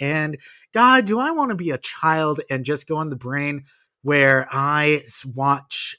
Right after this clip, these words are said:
uh, a Minion going, "Banana!"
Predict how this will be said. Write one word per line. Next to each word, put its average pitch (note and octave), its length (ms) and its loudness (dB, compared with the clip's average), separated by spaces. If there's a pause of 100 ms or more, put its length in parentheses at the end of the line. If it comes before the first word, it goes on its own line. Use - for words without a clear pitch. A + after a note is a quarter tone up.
uh, C3+ 260 -2
a C#3 80 -2
Minion C#3 480 -6
going, C#3 280 -2
"Banana!" C#4+ 1000 2